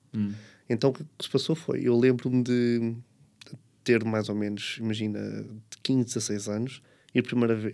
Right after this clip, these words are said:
Speaker 2: ir pela primeira vez acampar com uns amigos para a Areia Branca, por exemplo. Então de noite fomos à praia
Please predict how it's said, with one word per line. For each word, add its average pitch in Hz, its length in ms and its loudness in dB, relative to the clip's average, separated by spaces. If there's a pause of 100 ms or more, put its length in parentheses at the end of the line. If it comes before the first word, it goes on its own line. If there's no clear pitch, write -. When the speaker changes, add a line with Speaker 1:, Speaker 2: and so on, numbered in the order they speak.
Speaker 2:
ir 113 320 4
pela 110 240 -2
primeira 110 340 0
vez 104 360 -6 (440)
acampar 110 360 -2
com 110 120 -4
uns 107 100 -2
amigos 107 280 -2
para 101 140 -10
a - 40 -6
Areia 101 180 0
Branca, 127 440 -2
por 113 180 -4
exemplo. 113 480 -2
Então 120 220 -2
de 131 140 0
noite 135 440 0 (320)
fomos 107 220 -4
à 110 60 0
praia 123 460 -4